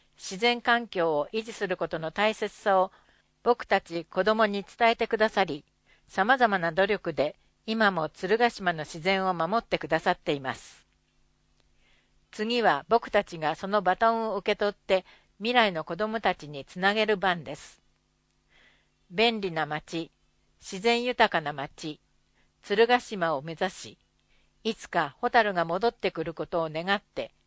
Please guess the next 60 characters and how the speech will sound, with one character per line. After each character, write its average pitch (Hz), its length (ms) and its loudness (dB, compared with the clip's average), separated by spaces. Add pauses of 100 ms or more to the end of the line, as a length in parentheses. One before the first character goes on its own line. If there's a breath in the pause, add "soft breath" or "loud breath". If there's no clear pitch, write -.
活 185 260 -10
動 180 180 2
し - 120 -8
た 160 160 0
い 156 80 -6
で 143 120 -10
す。 - 260 -20 (1600 soft breath)
こ 214 120 -2
の 247 120 2
よ 262 180 2
う 240 60 2
に 160 240 -6
僕 233 240 -2
の 175 160 -2
住 - 180 -8
む 170 260 -4 (100)
鶴 196 240 0
ヶ 226 120 4
島 220 260 -2
市 196 160 -12
に 165 180 -8
は 147 180 0 (440 soft breath)
守 220 360 -2
り - 20 -18
た 240 200 2
い 175 80 -2
文 175 240 -6
化、 - 240 -6 (280)
守 202 300 2
ら 254 100 8
な 240 140 2
け 190 140 -2
れ 170 100 0
ば 160 100 0
な 160 140 2
ら 185 160 2
な 165 140 0
い 135 40 -2
自 160 200 -10
然 202 240 -2
が 202 80 2
あ 185 60 4
り 165 100 -4
ま 156 160 -6
す。 - 220 -20 (1000 soft breath)
こ 196 80 -2
の 214 100 2
先 202 520 -2 (160)
何 220 320 2
十 240 180 2
年、 165 320 -4 (260)
何 214 280 0
百 247 240 -2
年 226 200 0
も 170 120 -4
続 180 280 -4
い 202 140 0
て 196 180 2
い 180 60 -2
く 180 300 -6